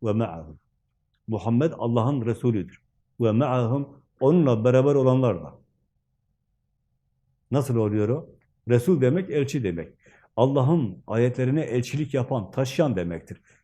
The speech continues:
Her biri işi yapabildiği kadarıyla.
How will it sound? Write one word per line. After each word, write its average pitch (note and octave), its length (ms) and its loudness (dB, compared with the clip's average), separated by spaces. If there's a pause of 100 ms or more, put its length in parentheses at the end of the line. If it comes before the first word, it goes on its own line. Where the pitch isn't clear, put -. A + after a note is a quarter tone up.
Her E3 300 2
biri C3 420 0 (1000)
işi D3 480 -2
yapabildiği C#3+ 640 -2
kadarıyla. D#2+ 560 -8